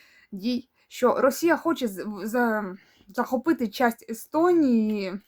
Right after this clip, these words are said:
щоб там кудись на когось давити. Давайте так. Чи дійсно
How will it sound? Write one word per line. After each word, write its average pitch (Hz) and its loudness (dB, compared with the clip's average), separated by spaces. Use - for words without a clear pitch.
щоб 202 -14
там 214 0
кудись 247 2
на 226 4
когось 214 2
давити. 185 0
Давайте 220 4
так. - -10
Чи - 6
дійсно 196 2